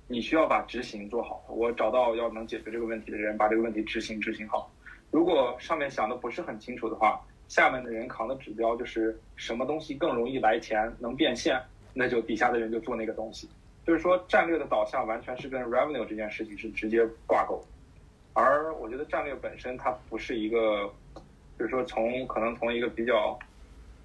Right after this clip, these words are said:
呃，就是怎么去 <laughs> 战略咨询的这种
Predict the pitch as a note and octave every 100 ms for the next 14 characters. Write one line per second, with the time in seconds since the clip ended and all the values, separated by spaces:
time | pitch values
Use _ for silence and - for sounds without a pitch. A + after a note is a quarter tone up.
0 | - - - - A2+ A2+ A#2 A2 G#2 -
1 | A#2 B2+ A#2 A2+ A#2 A2 - - - A#2+
2 | A2+ - - - - - - - F3+ D3+
3 | C3+ - D3 C3+ B2 C3 C#3+